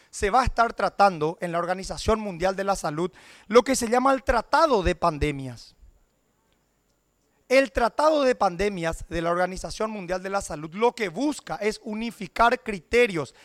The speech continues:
a la hora de gestionar futuras pandemias que ya nos dicen que va a ocurrir. A mí me preocupa esto porque a mí no me suena a otra cosa que a una coima.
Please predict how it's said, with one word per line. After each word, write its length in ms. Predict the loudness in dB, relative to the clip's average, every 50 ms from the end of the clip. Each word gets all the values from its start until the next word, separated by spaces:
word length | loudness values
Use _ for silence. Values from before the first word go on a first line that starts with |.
| -20 -14 -2
a 120 | -2 2
la 140 | 2 2 2 4
hora 260 | 2 2 2 2 0
de 80 | -2
gestionar 680 | -4 -4 -4 -4 -4 -2 -4 -2 2 2 2 2 2 -2 -12 _ _
futuras 680 | _ -8 -8 -8 -8 _ 2 2 4 4 4 2 2
pandemias 680 | 0 -4 -2 -2 -2 -2 -2 -2 -2 -2 -2 -6 -6 -2
que 140 | -4 -2
ya 120 | -2 -2 -4
nos 220 | -4 -4 -8 -4
dicen 380 | -2 -2 -2 -2 -4 -6 -8 -8
que 100 | -8 -6
va 120 | -4 -2
a 120 | -2 -2 -2
ocurrir. 540 | -4 -4 -6 -8 -10 -10 -8 -8 -10 -10 _ _ -20 -20 -20 -20 -14 _
A 100 | 2 2
mí 140 | 2 2 4
me 100 | 2 2
preocupa 540 | 4 6 4 4 4 2 -2 2 2 2 2
esto 200 | 2 -2 -2 -2
porque 280 | -4 -4 -4 -2 -2 -4
a 20 |
mí 140 | -4 -4 -8
no 100 | -6 -6
me 100 | -6 -8
suena 280 | -4 -4 -2 0 0
a 80 | 0 0
otra 260 | 0 -2 -2 -2 -4
cosa 320 | -4 -4 -6 -6 -6 -8 -6
que 80 | -4
a 60 | -4
una 180 | -4 -4 -6 -10
coima. 560 | -12 _ -6 -4 -4 -4 -6 -8 -14 -16 -18